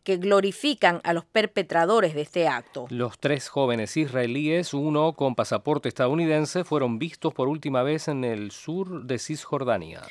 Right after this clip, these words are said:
Speaker 1: El plan del primer ministro japonés Shinzo Abe para impulsar el rol militar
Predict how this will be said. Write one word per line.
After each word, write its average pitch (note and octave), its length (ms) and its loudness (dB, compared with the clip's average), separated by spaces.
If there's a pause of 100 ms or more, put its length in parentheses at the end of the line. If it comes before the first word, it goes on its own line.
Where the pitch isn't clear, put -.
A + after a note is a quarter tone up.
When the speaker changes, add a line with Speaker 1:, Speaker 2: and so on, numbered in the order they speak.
(320)
Speaker 1:
El B3 160 0
plan C#4 220 4
del C4+ 160 6
primer C4 280 4
ministro C4 440 2
japonés A#3 460 4
Shinzo C4+ 540 2
Abe B3 300 8
para F#3+ 180 4
impulsar G#3+ 540 2
el A#3+ 140 2
rol C4 320 2
militar A#3+ 580 6